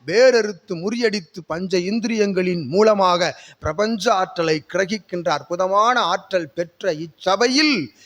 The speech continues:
யாவரும் முதன்மை நிலையில் அமர்ந்து அரசாளுகின்ற உலகை ஆளுகின்ற அவனை ஆண்டு உலகை ஆளுகின்ற சீடர்களாய் வலம் வருவர் என்று நல்ல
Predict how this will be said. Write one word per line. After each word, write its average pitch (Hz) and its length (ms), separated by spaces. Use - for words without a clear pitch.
யாவரும் 247 840
முதன்மை 262 460
நிலையில் 247 500
அமர்ந்து 247 520
அரசாளுகின்ற 240 1080
உலகை 214 360
ஆளுகின்ற 226 640
அவனை 220 340
ஆண்டு 277 380
உலகை 220 340
ஆளுகின்ற 214 600
சீடர்களாய் 196 720
வலம் 214 340
வருவர் 202 420
என்று 180 200
நல்ல 220 360